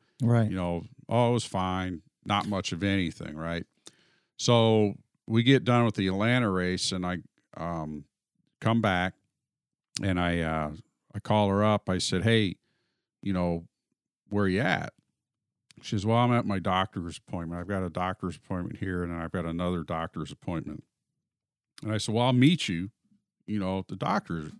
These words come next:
Speaker 2: you know, at Saint Joe's." "No, you don't need to go." And I said, "No, I wanna go." "Nah, you don't have to go." So we argue about this. Finally, she tells me where she's gonna be at. And so I, um,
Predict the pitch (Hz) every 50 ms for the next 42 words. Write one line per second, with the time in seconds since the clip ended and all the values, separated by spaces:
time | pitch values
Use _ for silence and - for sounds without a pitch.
0 | _ - 107 95 90 87 85 78 - _ _ _ _ _ _ _ _ _ _ _
1 | - 101 92 - - 107 107 110 107 101 127 156 175 139 95 - - - _ _
2 | _ _ _ _ - - 147 160 160 160 156 160 165 170 156 135 117 110 107 90
3 | 87 76 95 92 90 90 90 90 90 95 104 104 104 - - - 117 117 156 165
4 | 156 143 143 143 160 175 180 120 87 - - 76 71 73 - - - - 143 143
5 | 143 143 139 139 143 143 147 135 110 101 87 82 80 - - 76 - - 78 80
6 | 85 85 - - 123 131 131 117 98 98 101 95 80 104 90 90 73 92 90 85
7 | 82 - - 92 92 - 113 - 98 98 104 104 101 101 98 - - 90 - -
8 | 101 98 98 90 87 92 92 87 90 92 90 - - - 85 90 95 98 104 101
9 | 87 98 92 85 82 82 82 87 98 - - 85 76 76 - _ _ _ _ _
10 | _ _ _ _ - - - 101 95 92 92 92 90 90 87 87 85 82 80 80
11 | 78 78